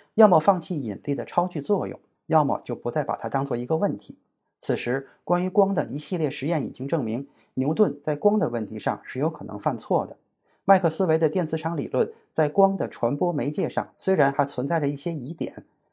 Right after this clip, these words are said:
但是光的波动理论与他创建的电磁场方程却相当的一致。就在物理学家们满怀着胜利在望的心情迎接新世纪的时候，一九零零年，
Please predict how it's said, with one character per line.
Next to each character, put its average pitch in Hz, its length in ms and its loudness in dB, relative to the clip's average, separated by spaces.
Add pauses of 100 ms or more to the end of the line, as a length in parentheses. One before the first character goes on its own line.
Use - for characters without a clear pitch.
(100)
但 123 120 0
是 117 160 -6
光 175 280 -4
的 - 100 -2
波 185 220 0
动 160 180 -2
理 104 120 -8
论 113 280 -4
与 113 100 -10
他 131 180 -6
创 147 280 0
建 151 140 -2
的 117 100 -4
电 147 240 -2
磁 160 120 -4
场 - 200 -4
方 135 160 -2
程 127 280 -6
却 107 200 -10
相 156 280 -4
当 151 160 -4
的 110 100 -6
一 104 180 -10
致。 - 280 -10 (440)
就 196 120 2
在 185 140 8
物 202 120 2
理 139 100 2
学 135 140 0
家 151 160 0
们 110 220 0
满 113 220 -2
怀 120 160 -2
着 147 120 -2
胜 170 280 -2
利 147 120 -2
在 147 180 -2
望 175 160 -2
的 117 80 -2
心 160 240 -4
情 107 300 -10
迎 113 200 -6
接 160 160 -4
新 190 280 -4
世 139 160 -6
纪 202 160 -4
的 - 100 -6
时 - 140 -12
候， - 200 -10 (300)
一 120 140 -4
九 113 180 -4
零 117 240 -4
零 139 160 -2
年， 101 220 -6